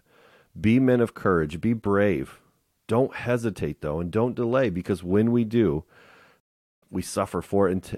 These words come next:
we tend to make other people around us suffer as well." So see the problem, address it, and learn to communicate through it.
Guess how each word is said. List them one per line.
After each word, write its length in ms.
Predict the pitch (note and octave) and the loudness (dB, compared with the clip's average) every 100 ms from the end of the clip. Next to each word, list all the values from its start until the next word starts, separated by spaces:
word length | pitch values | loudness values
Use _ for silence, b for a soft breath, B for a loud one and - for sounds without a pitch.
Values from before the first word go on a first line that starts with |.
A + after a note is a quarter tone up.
| - | -4
we 160 | F#2 | -4
tend 260 | F2 B2 A#2+ | -2 -2 0
to 60 | |
make 200 | G#2 F#2 | 0 -2
other 160 | G2 F2+ | -2 -4
people 280 | - F2 E2+ | -6 -4 -2
around 280 | E2+ D#2+ D#2+ | -2 -4 -6
us 100 | - | -4
suffer 340 | E2 - D#2 | -4 -2 -4
as 120 | C#2+ | -4
well." 360 | D2 D2 A1 - b b b b b b b | -4 -6 -6 -16 b b b b b b b
So 160 | - | -4
see 260 | G2 - A#2+ | -4 2 2
the 100 | C3 | 2
problem, 580 | - F2+ D#2+ E2 G2 - - | 2 2 2 -2 -4 -6 -6
address 460 | G2+ F2 F#2+ - | -4 0 0 0
it, 160 | B2+ - _ _ _ - | -2 -2 _ _ _ -8
and 120 | G2 | -2
learn 140 | G#2+ C3+ | 0 0
to 80 | |
communicate 560 | C#3 B2+ B2+ C3+ C#3 A#2+ | -2 -2 0 0 -2 -4
through 240 | - C#3 | -4 -4
it. 120 | - | -4